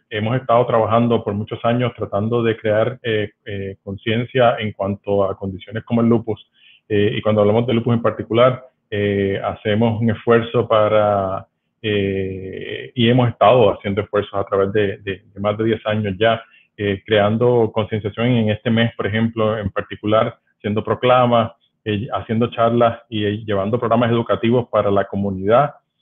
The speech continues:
Eh, no, hacemos alianzas con grupos como el, el de Josué para, para poder llevar el mensaje a la mayor cantidad de, de personas posible. Hacemos distintas, eh, cosas durante el año, incluyendo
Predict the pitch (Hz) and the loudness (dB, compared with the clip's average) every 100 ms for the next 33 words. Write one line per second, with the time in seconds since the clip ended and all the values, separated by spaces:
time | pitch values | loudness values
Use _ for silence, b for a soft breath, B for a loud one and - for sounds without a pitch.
0 | _ 107 104 98 95 95 90 - _ - | _ -4 -2 0 -2 -4 -6 -12 _ -4
1 | 117 - 113 117 117 113 117 127 135 127 | -4 -2 0 2 4 4 4 4 0 -2
2 | 113 101 107 104 127 - 113 107 101 95 | -4 -4 -4 -2 -6 -6 -6 -2 -2 -4
3 | - 95 98 98 95 95 92 - 135 135 | -8 -12 -12 -10 -8 -8 -10 -2 2 2
4 | 135 B _ - 101 98 101 98 98 95 | -2 B _ -2 0 2 2 2 2 0
5 | 92 90 87 90 - - 104 101 101 98 | -2 -4 -6 -10 -12 -4 -2 0 0 0
6 | 98 110 135 - 104 101 107 123 120 110 | 0 2 0 -4 0 4 4 4 2 0
7 | - 117 123 127 117 - 104 101 98 95 | 2 2 2 2 -2 -2 -2 0 0 -2
8 | 98 117 127 113 107 - 101 104 107 110 | 0 0 -2 -6 -8 -6 -2 0 0 -2
9 | 107 101 98 98 98 98 92 110 113 - | -8 -8 -6 -8 -12 -14 -10 -8 -8 -10
10 | - 156 135 117 b b b - 98 104 | -2 0 2 0 b b b -8 -2 2
11 | 123 123 120 123 123 127 120 - - 110 | 2 2 0 0 0 0 -2 -6 -6 -2
12 | 104 95 87 _ 110 - 110 123 110 104 | 0 -2 -4 _ -4 -2 -4 -2 0 0
13 | 107 110 135 143 135 107 104 104 113 117 | 0 2 2 2 2 0 0 2 2 0